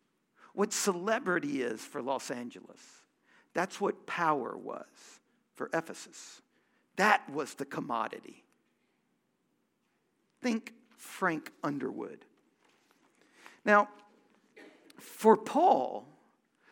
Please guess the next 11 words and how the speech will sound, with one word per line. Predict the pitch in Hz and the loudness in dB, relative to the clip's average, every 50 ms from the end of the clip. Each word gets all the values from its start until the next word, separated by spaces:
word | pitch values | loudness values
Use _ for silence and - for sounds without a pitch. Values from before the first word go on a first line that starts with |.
| - - - | -20 -20 -20
the | - 135 - 202 208 | -16 0 8 8 8
greatest | 196 208 196 143 139 147 214 254 285 294 311 302 - - - - - | 8 6 0 -8 2 6 6 6 8 8 6 4 4 2 -2 -4 -2
display | - 202 208 - - - - 190 196 208 208 208 202 185 196 - - - | 0 0 0 0 -2 -6 -4 0 2 4 4 4 4 2 2 2 2 0
of | 180 175 - - - | 0 0 -2 -18 -16
power | - - - 165 160 151 139 139 - - - - - _ _ _ _ _ _ _ _ _ _ _ _ _ _ _ - - - _ | -14 -10 -4 -2 -2 -2 -2 -4 -8 -14 -16 -18 -20 _ _ _ _ _ _ _ _ _ _ _ _ _ _ _ -20 -20 -4 _
that | 190 190 196 | -2 2 2
the | 185 | 0
world | 156 147 165 214 254 262 254 247 202 | 0 4 4 4 6 8 6 8 8
has | 196 185 - - 233 - | 6 6 6 0 -4 0
ever | - - - 262 285 294 262 | 2 2 2 4 2 0 0
seen | - - - - 226 214 180 139 123 113 95 98 104 | 0 -4 -2 -2 -2 0 -2 -4 -6 -8 -12 -14 -16